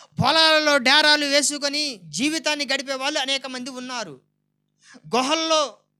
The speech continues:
తలదాచుకుంటున్న వాళ్ళు ఎంతోమంది ఉన్నారు. సత్రాలలో తలదాచుకుంటున్న వాళ్ళు, రైల్వే స్టేషన్లో, బస్ స్టాండ్లలో ఎంతోమంది కాలము గడుపుతూ ఉన్నారు. అలాంటి దుస్థితికి మనం నమ్మిన దేవుడు మనల్ని తీసుకురాలేదు.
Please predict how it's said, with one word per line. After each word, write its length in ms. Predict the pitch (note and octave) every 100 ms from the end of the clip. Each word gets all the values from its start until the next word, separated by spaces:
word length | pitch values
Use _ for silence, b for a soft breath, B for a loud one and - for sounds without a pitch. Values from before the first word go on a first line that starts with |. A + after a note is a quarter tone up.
| _ _ _
తలదాచుకుంటున్న 840 | G#3+ C#4+ D4 D#4+ D#4+ C#4+ C#4 C#4+
వాళ్ళు 260 | C#4 C#4+ D#4
ఎంతోమంది 500 | D4 C#4 D4 C#4+ C4
ఉన్నారు. 480 | B3+ B3 A#3+ F3 C3+ _ _ B B
సత్రాలలో 680 | - C4+ B3+ E4 E4 D#4+ D#4
తలదాచుకుంటున్న 840 | D4+ C4+ D4+ D4+ D4+ D4 C#4 C4+ C4+
వాళ్ళు, 380 | C4 C4+ C4+
రైల్వే 360 | B3+ B3+ D4+ D4+
స్టేషన్లో, 600 | - C#4+ B3+ B3+ B3 C#4+
బస్ 200 | A3 B3+
స్టాండ్లలో 720 | - C#4+ C#4 C4 B3+ C4+ C#4 - _ _ B B A#3+
ఎంతోమంది 580 | A3 D4+ E4 D#4+ D4+ D4+
కాలము 400 | - C#4+ F4 F4
గడుపుతూ 440 | D#4+ D#4+ D4+ D4+
ఉన్నారు. 560 | C4+ B3 A#3 G3+ D3+ B2+ _ _ -
అలాంటి 680 | E3 E3 D#3+ E3 D3+ B2+ b b -
దుస్థితికి 960 | F3 D#4 - E4+ D#4+ C4 D4 F#3+ C#3 _ _
మనం 300 | D3 D3+ D3+
నమ్మిన 320 | D3+ E3+ F#3+
దేవుడు 280 | F3+ E3 E3
మనల్ని 320 | D#3 D3+ D3
తీసుకురాలేదు. 760 | C#3 D3 C#3 - C#3+ C3+ C3 B2+